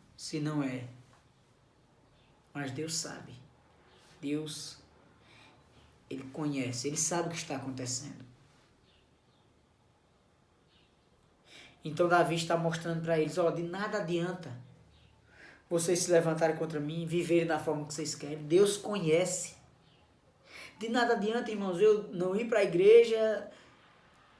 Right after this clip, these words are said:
dizer lá os meus motivos. Se eu estiver mentindo, Deus sabe. Então Davi confronta,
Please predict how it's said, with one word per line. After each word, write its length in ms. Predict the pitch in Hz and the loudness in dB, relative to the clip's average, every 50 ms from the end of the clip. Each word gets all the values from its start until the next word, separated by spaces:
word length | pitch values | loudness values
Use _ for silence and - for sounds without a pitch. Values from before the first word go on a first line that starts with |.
| _ _ _ - - _ _ _ _ _ _ _ - | _ _ _ -20 -20 _ _ _ _ _ _ _ -8
dizer 400 | 165 190 226 220 - 214 214 208 | -2 0 2 6 10 10 10 10
lá 160 | 208 196 196 | 10 6 6
os 80 | 190 | 4
meus 200 | 190 196 196 185 | 4 0 0 0
motivos. 800 | 180 185 185 165 - - 175 180 196 202 202 226 226 - - - - - _ _ _ _ _ _ _ _ _ _ _ _ _ _ _ _ _ _ _ _ _ - | -2 -4 -6 -8 -6 -4 -4 -2 -2 -2 -4 -4 -6 -6 -8 -10 -16 -20 _ _ _ _ _ _ _ _ _ _ _ _ _ _ _ _ _ _ _ _ _ -8
Se 200 | - - 247 254 | -6 0 6 6
eu 80 | 233 | 6
estiver 360 | 226 - - 220 214 214 208 | 6 6 0 2 2 2 2
mentindo, 440 | 214 214 190 190 - 202 220 214 190 | 0 -4 -6 -6 -6 -8 -6 -6 -6
Deus 260 | 175 202 226 226 226 | 0 2 2 2 2
sabe. 420 | - - 220 190 190 208 208 180 - - - - - - - _ _ _ _ _ _ _ _ _ _ _ - - - _ - _ _ _ _ _ _ _ _ _ _ _ _ - _ _ _ _ _ _ _ _ _ _ _ _ _ _ _ _ _ _ _ _ _ _ _ _ _ _ _ _ - - - - - - - | 0 -4 -4 -6 -8 -8 -8 -8 -12 -12 -16 -20 -20 -20 -20 _ _ _ _ _ _ _ _ _ _ _ -20 -20 -20 _ -20 _ _ _ _ _ _ _ _ _ _ _ _ -20 _ _ _ _ _ _ _ _ _ _ _ _ _ _ _ _ _ _ _ _ _ _ _ _ _ _ _ _ -20 -20 -20 -20 -18 -10 -10
Então 260 | 165 165 202 202 196 | -6 -2 0 0 2
Davi 300 | 190 185 185 170 180 185 | 2 2 2 2 0 -4
confronta, 640 | - 202 190 165 - - 170 139 127 127 123 - | -4 -6 -8 -8 -8 -8 -8 -8 -8 -8 -10 -12